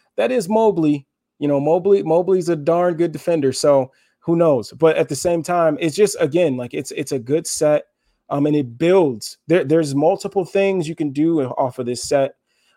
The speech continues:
um, and you can, <laughs> it, it, it's just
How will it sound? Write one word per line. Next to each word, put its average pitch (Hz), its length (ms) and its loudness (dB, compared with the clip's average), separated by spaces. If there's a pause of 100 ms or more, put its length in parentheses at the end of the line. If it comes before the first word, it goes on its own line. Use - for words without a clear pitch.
(100)
um, 135 340 0
and 127 320 -2 (180)
you 135 140 0
can, - 340 -4 (160)
<laughs> - 140 -20
it, - 180 -6 (140)
it, 202 160 0
it's 226 400 -2
just - 320 2